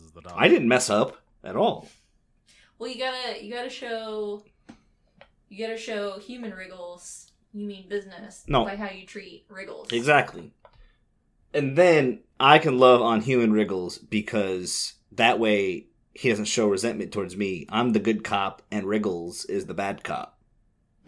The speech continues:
Speaker 3: You wanna hear something ridiculous?
Speaker 2: More ridiculous than what I'm talking about right now?
Speaker 3: It kinda has to do with what you're talking about.
Speaker 2: Okay, then go ahead.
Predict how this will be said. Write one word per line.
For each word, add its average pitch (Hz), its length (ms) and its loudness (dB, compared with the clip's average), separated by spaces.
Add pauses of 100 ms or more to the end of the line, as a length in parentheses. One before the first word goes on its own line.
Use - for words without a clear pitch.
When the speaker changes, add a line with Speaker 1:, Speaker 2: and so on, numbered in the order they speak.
(160)
Speaker 3:
You 214 120 -12
wanna 226 160 -8
hear 247 100 -14
something 247 300 -18
ridiculous? 202 760 -14 (960)
Speaker 2:
More 127 360 4
ridiculous 143 640 4
than 104 240 -2
what 113 100 2
I'm 113 140 4
talking 123 280 0
about 113 240 2
right 107 180 0
now? 104 320 -6
Speaker 3:
It 226 180 -8
kinda 233 240 -6
has 226 220 -10
to 214 80 -10
do 202 140 -8
with 214 100 -8
what 202 100 -10
you're 202 100 -12
talking 190 300 -14
about. 202 80 -6
Speaker 2:
Okay, 131 160 4
then 127 120 -4
go 131 80 0
ahead. 123 320 0